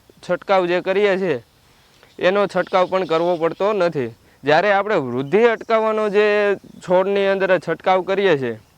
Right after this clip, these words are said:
તો આ જે વૃદ્ધિ અટકાવવાના છંટકાવની અંદર આપણે વાત કરીએ તો વાલા દર્શક મિત્રો, આ સમયની અંદર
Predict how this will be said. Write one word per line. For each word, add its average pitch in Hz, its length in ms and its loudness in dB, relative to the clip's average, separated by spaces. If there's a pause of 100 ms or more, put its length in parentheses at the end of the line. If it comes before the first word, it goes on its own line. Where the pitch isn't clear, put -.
(320)
તો 170 60 0
આ 175 380 2
જે 202 140 -4
વૃદ્ધિ 160 400 0
અટકાવવાના 208 580 0
છંટકાવની 202 600 -2
અંદર 196 240 0
આપણે 190 220 -2
વાત 170 240 0
કરીએ 196 320 -2
તો 190 240 -4
વાલા 165 200 0
દર્શક 190 340 -6
મિત્રો, 196 420 -2
આ 156 200 2
સમયની 196 520 -4
અંદર 190 320 -4